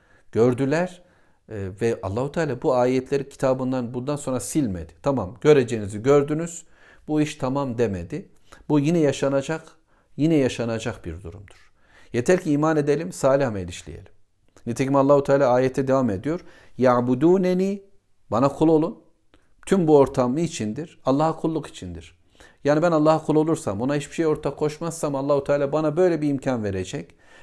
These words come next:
Beni böyle halifeler haline getirecek ve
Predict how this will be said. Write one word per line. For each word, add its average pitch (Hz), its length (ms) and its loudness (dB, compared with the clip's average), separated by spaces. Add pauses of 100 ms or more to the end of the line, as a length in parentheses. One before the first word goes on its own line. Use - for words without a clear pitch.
(100)
Beni 147 180 2
böyle 170 180 4
halifeler 131 560 0
haline 107 360 -4
getirecek 143 680 -4 (400)
ve 127 520 2